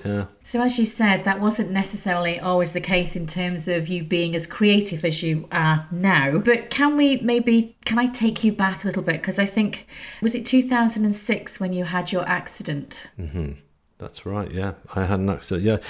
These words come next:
Speaker 1: It was a freak accident. It, I was seeing a friend off at a rail station, and, uh, I was saying goodbye, helping her on, onto the, to the train with, with her bags and stuff. And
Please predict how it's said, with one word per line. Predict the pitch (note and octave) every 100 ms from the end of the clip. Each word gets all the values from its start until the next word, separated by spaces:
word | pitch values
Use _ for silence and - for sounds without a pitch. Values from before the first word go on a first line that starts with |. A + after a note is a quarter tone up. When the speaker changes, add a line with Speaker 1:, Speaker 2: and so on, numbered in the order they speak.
| - C3+
Speaker 1:
It |
was | D3 -
a |
freak | - F3 D#3+ -
accident. | C#3 - G#2 F#2+ D#2 A2
It, | F#2 - _ C3
I | C#3
was | C3+ -
seeing | E3 D#3
a | C3+
friend | - B2 A2
off | -
at | F#2
a | F2+
rail | F#2 F#2+ F#2+
station, | - D#2+ D#2 - D#2 D2+ - -
and, | F2 F2 E2+ F#2
uh, | F2 E2+ E2+ - - - -
I | F#2 F2+
was | F2 - - - -
saying | - G#2 G2+
goodbye, | E2+ F2 F2
helping | E2 F#2+ F#2 G2
her | F2+ F2+
on, | F2 F2 E2+ -
onto | F#2 F2 E2+
the, | D#2+ E2 D2+ -
to | F2
the | D#2
train | - E2 E2 D#2+
with, | D#2+ E2
with | D#2+
her | D#2+
bags | - D#2 -
and | -
stuff. | - D#2
And | F#2 F#2